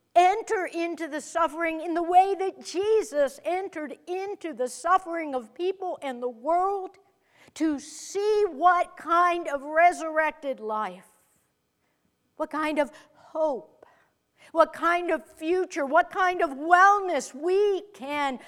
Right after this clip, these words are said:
help to bring out of places of suffering. You see, suffering is really about our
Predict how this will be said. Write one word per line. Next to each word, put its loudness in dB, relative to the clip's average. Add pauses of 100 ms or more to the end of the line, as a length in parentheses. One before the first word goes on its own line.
(100)
help -2
to -12
bring -8 (1400)
out 0
of -4
places -6 (560)
of -18
suffering. -6 (1400)
You -6
see, -6 (180)
suffering 0 (1000)
is -4
really -2 (160)
about 6
our 8